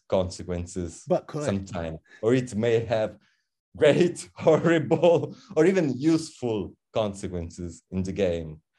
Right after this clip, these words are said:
Speaker 1: but definitely not things like ten percent less range of the
Speaker 2: Yeah.
Speaker 1: spell. That's nothing. It,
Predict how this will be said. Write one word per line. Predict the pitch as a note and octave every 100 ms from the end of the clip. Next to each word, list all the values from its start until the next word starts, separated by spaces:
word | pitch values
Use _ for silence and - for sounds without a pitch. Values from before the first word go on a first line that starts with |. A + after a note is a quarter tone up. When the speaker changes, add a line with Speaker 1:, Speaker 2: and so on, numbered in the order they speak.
| _ _
Speaker 1:
but | - - - _ _ F#2
definitely | F2+ C3+ D3 C#3+ A#2+
not | A2 A2+ A#2 - _ -
things | A2 G2 G#2
like | F#2+ F#2+
ten | G#2 G2
percent | G2+ G2 G2 F#2+ F#2+
less | F2 - -
range | F2+ F#2 E2+ D#2 D#2+ - _
of | -
the | C#3+
Speaker 2:
Yeah. | C#3 A2 F#2
Speaker 1:
spell. | F2 E2 D#2+ - _ _ -
That's | A2 - G2+
nothing. | G#2+ F#2+ F2+ D#2+ D#2 _ _ _ -
It, | G2